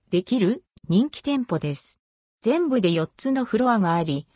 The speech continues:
それぞれで異なるスターバックス体験をすることができます。住所東京都目黒区青葉台二の十九の二十三。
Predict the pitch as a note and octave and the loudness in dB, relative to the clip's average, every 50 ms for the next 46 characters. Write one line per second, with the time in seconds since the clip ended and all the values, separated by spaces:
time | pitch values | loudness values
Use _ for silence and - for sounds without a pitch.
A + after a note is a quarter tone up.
0 | _ _ _ - - A3 D4 D#4+ - D#4+ C#4+ A#3+ G#3 G3 F#3 - F#3 F3+ - A3+ | _ _ _ -4 -2 -2 0 0 0 2 2 2 2 0 0 -2 -4 -4 -2 0
1 | A3+ A3+ A3 G3+ F3+ D#3+ - - - A#3+ C4+ C4+ B3+ C4 B3+ - - - C#4 - | 0 0 2 0 0 -2 -2 -2 0 2 2 2 2 0 -2 -4 -6 -6 -4 -4
2 | - - C4+ C4+ B3 A#3 - A3+ G#3 F3 D#3 D3 C#3+ - - G3 A3 G#3+ - A#3+ | -4 -2 -2 -2 0 0 2 2 2 2 2 0 -2 -2 -2 -2 -2 -2 -2 -2
3 | - B3 G3 E3+ D3+ C#3+ C3+ C3+ - - D3 C#3 C3+ C#3+ - - - - - _ | -2 0 0 0 0 -2 -4 -4 -4 -4 -2 -2 -2 -2 -2 -4 -6 -8 -12 _
4 | _ _ _ _ _ _ _ _ _ _ _ _ - G3+ C#4 D#4+ D#4+ - - A#3 | _ _ _ _ _ _ _ _ _ _ _ _ -4 -2 0 0 0 0 -2 -2
5 | G#3 - F#3+ B3 C4+ - - B3+ A#3+ A3+ - E3 D#3+ D#3 D#3 D#3 G#3 B3+ A#3 B3 | -2 0 0 0 0 0 0 0 0 0 0 0 0 0 0 0 0 0 0 0
6 | A#3+ - E3 D3 D3 D#3+ G3 A#3 C4 C4+ B3 A#3+ A#3+ A3+ G#3 G3 A3 A3 G#3+ G3 | 0 0 0 2 2 2 2 2 0 0 0 2 2 2 2 2 2 2 2 2
7 | - E3+ A3+ C#4 B3 - - B3+ B3+ A#3+ G#3 G3 F#3+ F3 G#3+ B3+ - B3+ G#3 F3+ | 2 0 0 -2 -2 -4 -2 0 2 2 2 2 2 0 0 -2 -2 -2 -2 -2
8 | D#3+ - - F3 E3+ E3 - - | -2 -2 -2 -2 -2 -2 -2 -6